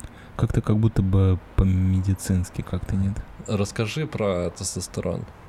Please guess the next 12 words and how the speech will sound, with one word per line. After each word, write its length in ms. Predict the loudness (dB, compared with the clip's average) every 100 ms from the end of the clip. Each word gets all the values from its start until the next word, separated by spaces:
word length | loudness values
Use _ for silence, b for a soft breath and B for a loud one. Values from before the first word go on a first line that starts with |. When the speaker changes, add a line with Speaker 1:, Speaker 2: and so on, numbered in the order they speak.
| -12 0
Speaker 1:
Я 180 | 2 2
когда, 480 | 4 6 8 6 4
э, 340 | 4 6 4
смотрел 600 | 4 2 4 4 6 4 2
видео 460 | 2 4 6 4
про 520 | 4 4 6 6 4 2
макароны, 680 | 0 2 4 6 6 4 2 -4 -14 -14 B B B 0
а, 260 | 2 4
мне 200 | 4 4
в 40 | 4
какой-то 380 | 2 4 4 6
момент 500 | 6 6 4 0